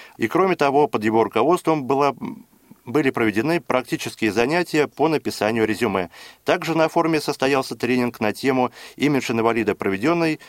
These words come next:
Вероникой Зеленской, председателем местной организации "Сокол".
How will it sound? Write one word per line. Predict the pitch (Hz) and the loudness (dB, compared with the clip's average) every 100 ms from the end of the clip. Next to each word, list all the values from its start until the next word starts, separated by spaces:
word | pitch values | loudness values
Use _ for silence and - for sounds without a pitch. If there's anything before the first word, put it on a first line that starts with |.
| - - | -20 -6
Вероникой | 101 110 127 165 - 139 113 | 0 0 0 -2 0 -2 0
Зеленской, | 110 117 120 - 101 | 0 2 0 0 -4
председателем | - 104 - 117 156 143 147 | -2 -6 -2 -2 0 0 -2
местной | 104 127 - 123 | 0 0 0 -4
организации | - 104 101 101 104 101 - 101 - | -2 -2 -2 -2 0 -2 -2 -4 -4
"Сокол". | - 117 95 | -2 0 -2